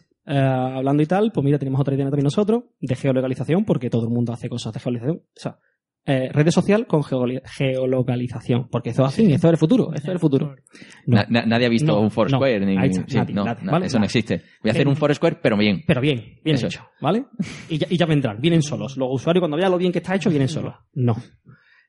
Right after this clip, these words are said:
Speaker 1: Entonces, pues nada, había los dos productos, tal, el que nos sugería a ella, el que ella quería montar y el nuestro eran,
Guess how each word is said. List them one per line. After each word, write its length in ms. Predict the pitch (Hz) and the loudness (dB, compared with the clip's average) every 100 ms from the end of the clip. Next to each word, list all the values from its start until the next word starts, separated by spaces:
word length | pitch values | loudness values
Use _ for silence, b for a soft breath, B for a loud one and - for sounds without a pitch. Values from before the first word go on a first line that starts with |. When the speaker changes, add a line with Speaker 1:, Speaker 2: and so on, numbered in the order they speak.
| - | -2
Speaker 1:
Entonces, 500 | 156 151 156 147 156 | 0 0 0 0 0
pues 80 | 151 | 0
nada, 160 | 139 120 | -2 -4
había 600 | 135 135 139 139 139 139 | 0 2 2 2 0 0
los 240 | 139 131 | 2 2
dos 80 | 139 | 0
productos, 560 | 139 151 151 147 143 143 | 0 -2 0 0 0 -2
tal, 280 | 135 127 - | -6 -6 -8
el 280 | 139 123 196 | -10 -10 -8
que 180 | 139 135 | -6 -2
nos 260 | 131 131 127 | 0 0 0
sugería 460 | 143 131 135 147 | 2 4 4 4
a 80 | 151 | 4
ella, 160 | 180 147 | 4 2
el 80 | 120 | 0
que 80 | |
ella 160 | 127 135 | -2 0
quería 140 | 139 | 0
montar 280 | 139 139 170 | 0 2 2
y 60 | 135 | 2
el 100 | 123 | 2
nuestro 280 | 151 156 131 | 0 0 -2
eran, 340 | 123 127 127 | -4 -6 -14